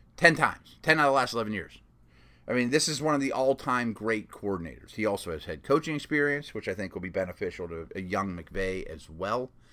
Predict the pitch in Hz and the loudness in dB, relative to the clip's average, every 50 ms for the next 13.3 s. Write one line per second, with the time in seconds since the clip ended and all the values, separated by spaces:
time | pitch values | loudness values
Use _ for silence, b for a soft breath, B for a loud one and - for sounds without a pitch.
0 | b b b b b b b b b b b b b b b - 113 120 139 160 | b b b b b b b b b b b b b b b -12 -8 -2 -2 0
1 | 165 160 151 143 - - 156 139 - - - - 214 233 214 175 143 131 123 120 | 0 -2 -4 -6 -4 -2 -2 -2 -2 -2 2 4 4 6 6 4 4 2 2 0
2 | 120 117 117 - - - - - - - - - - - - _ - 135 147 143 | -2 -4 -6 -8 -14 -20 -20 -20 -20 -20 -20 -20 -20 -20 -16 _ -4 0 2 2
3 | 139 135 131 127 113 117 127 - - - - - - 127 131 131 - 196 185 180 | 2 2 2 0 -2 -6 -10 -14 -16 -20 -20 -8 -2 -2 -2 4 4 4 4 4
4 | 147 117 160 143 123 110 - 117 107 104 104 95 82 85 80 76 - - - - | 2 0 2 0 0 0 0 0 0 0 0 -2 -6 -10 -14 -14 -16 -20 -20 -20
5 | - - 98 110 107 104 104 101 98 - - - - _ b b b b b b | -10 -2 2 4 4 4 2 0 -4 -6 -14 -20 -20 _ b b b b b b
6 | b b b b - 214 226 180 156 214 214 - 190 170 180 151 143 156 170 170 | b b b b 8 10 10 10 10 8 6 6 4 4 4 4 6 2 2 2
7 | 165 156 143 117 131 147 151 143 127 - - 123 123 131 131 127 - 123 127 131 | 2 0 0 4 4 4 4 4 0 -6 -4 4 6 6 6 6 2 -2 -4 -4
8 | 127 120 117 120 117 113 - 117 107 101 98 95 - - - 101 95 - 95 101 | -4 -2 -2 -4 -4 -4 -2 -4 -4 -4 -4 -6 -8 -10 -12 -14 -16 -8 -4 -2
9 | 98 92 92 90 - - 101 92 - 95 90 90 90 95 98 90 95 95 98 98 | 0 0 0 -2 -2 -4 -4 -4 -4 -6 -6 -4 -4 -4 -2 -2 -2 -2 -2 -4
10 | 90 85 87 90 101 101 98 92 92 95 92 - - 90 101 95 - 110 98 90 | -4 -4 -4 -4 -4 -6 -8 -8 -6 -8 -8 -8 -8 -10 -10 -6 -4 -4 -4 -4
11 | - 92 98 98 104 92 - - 90 - 95 90 - - 95 98 92 85 98 90 | -6 -10 -8 -8 -10 -10 -12 -16 -10 -10 -10 -8 -8 -6 -6 -6 -6 -6 -8 -10
12 | - - - 95 98 98 98 95 92 92 90 92 95 98 - 87 90 92 - - | -8 -8 -6 -6 -4 -4 -6 -8 -8 -6 -4 -4 -4 -4 -4 -4 -4 -4 -4 -4
13 | 104 101 92 - - | -6 -6 -8 -10 -14